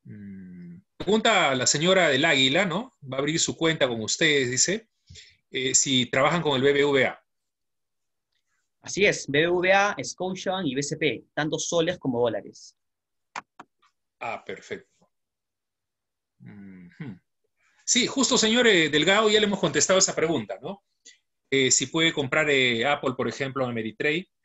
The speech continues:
Speaker 1: y venderlo por renta cuatro, ¿no? ¿Sí? Y sí se puede, señor Delgado. Indica José que sí es posible, ¿no?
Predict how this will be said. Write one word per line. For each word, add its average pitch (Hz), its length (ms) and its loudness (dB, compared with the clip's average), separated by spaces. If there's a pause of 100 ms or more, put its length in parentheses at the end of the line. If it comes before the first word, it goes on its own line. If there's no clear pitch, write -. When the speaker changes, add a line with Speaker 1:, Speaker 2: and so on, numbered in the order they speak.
(180)
Speaker 1:
y 120 120 -18
venderlo 131 380 -2
por 117 160 -6
renta 127 240 -4
cuatro, 107 400 -6
¿no? 175 260 -10 (880)
¿Sí? 170 160 -8 (380)
Y 151 80 -6
sí 220 100 2
se 202 140 2
puede, 185 340 4
señor 143 280 -2
Delgado. 117 540 -2 (300)
Indica 151 420 -4
José - 340 -2 (280)
que 135 160 -6
sí 151 140 0
es 139 100 -2
posible, 110 500 -6
¿no? 143 220 -12